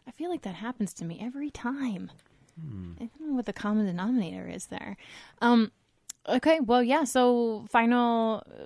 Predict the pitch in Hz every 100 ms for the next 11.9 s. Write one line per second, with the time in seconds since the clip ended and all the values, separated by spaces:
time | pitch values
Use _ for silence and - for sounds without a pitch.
0 | - _ - 285 214 _ - 277 294 175
1 | 214 - _ _ - 247 240 190 165 -
2 | _ - 92 - 82 78 - - 403 508
3 | 508 466 359 262 - 254 359 480 370 403
4 | 415 330 208 _ _ - - - 269 262
5 | 247 233 202 - 311 269 202 - 185 -
6 | 214 180 175 190 - - - - 196 170
7 | 175 - 202 185 180 170 175 165 170 196
8 | 185 196 - - - 254 247 240 - _
9 | 254 269 285 320 330 - 262 233 214 208
10 | 202 190 - 202 196 196 196 - _ _
11 | - 208 220 196 185 175 180 170 -